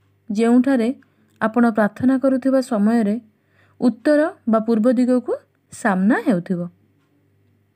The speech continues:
ଦୁଇରେ, ଶାସ୍ତ୍ର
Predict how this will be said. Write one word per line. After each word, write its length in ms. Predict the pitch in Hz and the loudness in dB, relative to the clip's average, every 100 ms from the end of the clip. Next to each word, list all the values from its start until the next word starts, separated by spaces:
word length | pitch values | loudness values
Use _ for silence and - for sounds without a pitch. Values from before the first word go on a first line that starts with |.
| _ _ _ _ _ _ _ _ _ _ _ _ _ _ _ _ _ _ _ _ _ _ _ _ 254 | _ _ _ _ _ _ _ _ _ _ _ _ _ _ _ _ _ _ _ _ _ _ _ _ 0
ଦୁଇରେ, 340 | 320 339 339 339 _ _ | 2 4 0 -4 _ _
ଶାସ୍ତ୍ର 420 | 285 269 269 | 0 0 -2